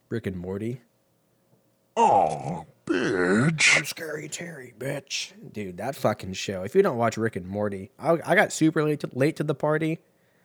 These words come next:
Speaker 1: I only started watching it, like, maybe a year and a half ago. If that. But that show is fucking dope. You need to fucking check that out.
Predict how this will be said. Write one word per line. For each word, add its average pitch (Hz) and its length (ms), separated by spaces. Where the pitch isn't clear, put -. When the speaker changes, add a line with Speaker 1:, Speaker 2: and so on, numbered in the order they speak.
Speaker 1:
I 110 60
only 135 160
started 127 260
watching 113 360
it, 98 80
like, 107 200
maybe 113 300
a 107 60
year 107 180
and 107 100
a 104 40
half 120 240
ago. 123 320
If - 200
that. 117 380
But - 160
that 117 180
show 101 280
is 92 120
fucking 82 600
dope. 80 340
You 104 120
need 107 100
to - 60
fucking - 280
check 117 180
that 95 180
out. 87 220